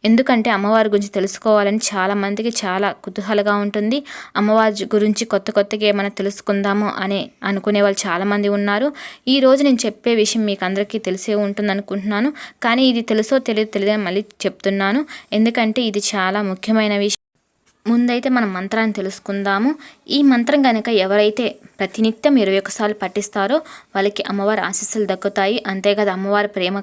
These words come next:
కలుగుతుంది. ఎవరైనా అమ్మవారికి కొత్తగా పూజ చేసేవాళ్ళు అమ్మవారికి రాత్రి సమయంలో మాత్రమే పూజ చేయాలి. ఎందుకంటే రాత్రి సమయంలోనే పూజ చేస్తే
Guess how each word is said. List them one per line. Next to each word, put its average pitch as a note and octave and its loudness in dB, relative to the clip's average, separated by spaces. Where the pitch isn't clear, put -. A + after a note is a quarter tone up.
కలుగుతుంది. G3 -2
ఎవరైనా A#3 4
అమ్మవారికి A#3+ 0
కొత్తగా G#3 -2
పూజ F#3+ -6
చేసేవాళ్ళు G#3 0
అమ్మవారికి A3 0
రాత్రి E3+ -4
సమయంలో G3+ -2
మాత్రమే G#3+ -4
పూజ G#3 -2
చేయాలి. G#3 2
ఎందుకంటే A3+ 2
రాత్రి G3+ -4
సమయంలోనే A3 0
పూజ G3 -4
చేస్తే G3+ -4